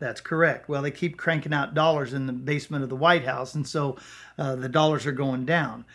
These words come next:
Well, number three, when thinking of income taxes,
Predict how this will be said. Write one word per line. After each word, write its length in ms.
Well, 100
number 220
three, 320
when 160
thinking 360
of 120
income 340
taxes, 640